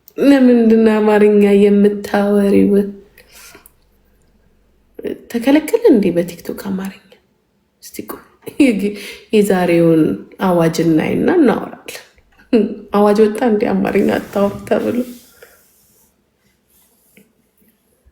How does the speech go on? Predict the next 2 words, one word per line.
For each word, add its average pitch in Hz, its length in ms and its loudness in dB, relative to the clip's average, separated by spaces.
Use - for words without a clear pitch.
አዎ፣ 226 160 -8
በጣም፣ - 320 -16